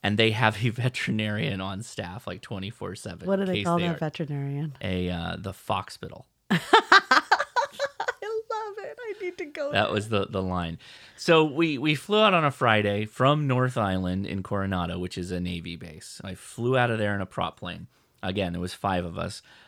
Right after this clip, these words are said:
Speaker 1: uh, Marty, Heather, Austin, Adam, and I. And so, uh,
Speaker 2: Could have been me.
Speaker 1: could have been.
Speaker 2: <laughs> Could have
Speaker 1: Could have
Speaker 2: been
Speaker 1: been.
Speaker 2: me.
Speaker 1: So we, we landed, um, on
Speaker 2: And
Speaker 1: the
Speaker 2: I thought to myself, "Man, you packed really light for a camping trip." <laughs>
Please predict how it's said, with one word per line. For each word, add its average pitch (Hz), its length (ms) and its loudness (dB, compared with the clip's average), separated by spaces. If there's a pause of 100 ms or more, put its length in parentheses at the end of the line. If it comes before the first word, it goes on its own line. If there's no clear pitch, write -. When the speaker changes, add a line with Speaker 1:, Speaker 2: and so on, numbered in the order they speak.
Speaker 1:
uh, 87 260 0
Marty, 95 400 2
Heather, 85 520 -6 (280)
Austin, 82 640 -6 (160)
Adam, 78 520 -4 (140)
and 78 140 -8
I. 69 180 -10 (1040)
And 101 300 4
so, 113 600 4 (540)
uh, 131 100 -4 (160)
Speaker 2:
Could 170 260 0
have 170 100 6
been 190 200 4
me. 202 380 2 (180)
Speaker 1:
could - 240 6
have 196 100 4
been. 226 420 6
Speaker 2:
<laughs> - 20 -20
Could 170 260 0
have 233 100 0
Speaker 1:
Could 160 120 6
have 208 120 4
Speaker 2:
been 285 320 2
Speaker 1:
been. - 120 -8
Speaker 2:
me. 415 60 -8 (240)
Speaker 1:
So 135 280 6
we, 131 260 6
we 127 200 4
landed, 180 760 2 (180)
um, 110 420 4 (100)
on 107 160 4
Speaker 2:
And - 100 4
Speaker 1:
the - 40 4
Speaker 2:
I - 80 2
thought 330 240 -2
to 330 60 -8
myself, 269 340 -6
"Man, 269 300 -4 (280)
you 262 160 -4
packed 571 340 -4
really 233 320 2
light 165 300 -2
for - 140 -10
a - 80 -6
camping - 400 -8
trip." - 280 4
<laughs> - 160 2